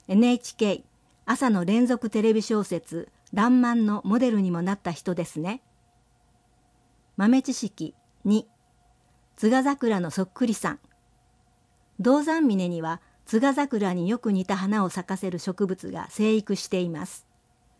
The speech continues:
それは、赤物という高山性植物です。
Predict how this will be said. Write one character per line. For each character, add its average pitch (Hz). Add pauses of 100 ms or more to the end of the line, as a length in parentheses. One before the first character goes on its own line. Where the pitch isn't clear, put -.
(200)
そ 208
れ 247
は、 220 (240)
赤 233
物 196 (400)
と 226
い 208
う 202 (300)
高 240
山 240
性 220
植 208
物 175
で -
す。 -